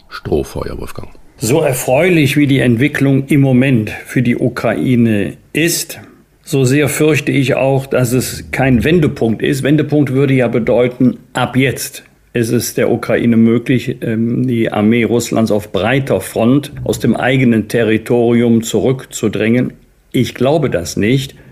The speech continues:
Speaker 2: Ich fürchte, wir werden jetzt Zeuge eines langen Abnutzungskrieges, der möglicherweise nicht nur Monate, sondern noch Jahre dauert. Umso wichtiger ist es ja,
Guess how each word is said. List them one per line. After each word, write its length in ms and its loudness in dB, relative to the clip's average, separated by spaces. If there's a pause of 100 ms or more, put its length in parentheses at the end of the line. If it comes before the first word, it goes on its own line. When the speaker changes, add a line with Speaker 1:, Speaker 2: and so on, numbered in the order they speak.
(100)
Speaker 2:
Ich 160 0
fürchte, 720 0
wir 300 2
werden 360 2
jetzt 460 -2
Zeuge 460 0
eines 420 0
langen 720 2
Abnutzungskrieges, 1300 -2
der 360 0
möglicherweise 840 0
nicht 280 0
nur 80 4
Monate, 580 2
sondern 360 2
noch 200 0
Jahre 640 -2
dauert. 580 0 (560)
Umso 680 4
wichtiger 560 0
ist 220 0
es 160 -2
ja, 400 0